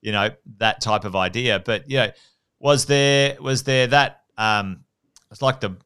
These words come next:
the frog in the boiling water. Sl-, it's slowly but steadily, like you said, you're exchanging the, you know, the values and the soul stuff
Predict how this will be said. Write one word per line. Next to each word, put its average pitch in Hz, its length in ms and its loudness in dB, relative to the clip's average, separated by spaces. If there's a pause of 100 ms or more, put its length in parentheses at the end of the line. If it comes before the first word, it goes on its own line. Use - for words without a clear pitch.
(100)
the 92 80 -12
frog 110 300 0
in 104 60 -4
the 98 60 -4
boiling 101 360 -2
water. 101 320 -2
Sl-, - 200 -8
it's 107 200 -8
slowly 123 420 4
but 110 160 -6
steadily, 127 480 -2
like 117 180 -4
you 101 80 -12
said, 123 260 -4
you're 110 120 -2
exchanging 107 640 -6
the, 92 280 -4 (200)
you 107 80 -10
know, 107 160 -2
the 101 100 -6
values 120 420 0
and 104 100 -6
the 92 60 -8
soul 131 340 2
stuff 123 360 -2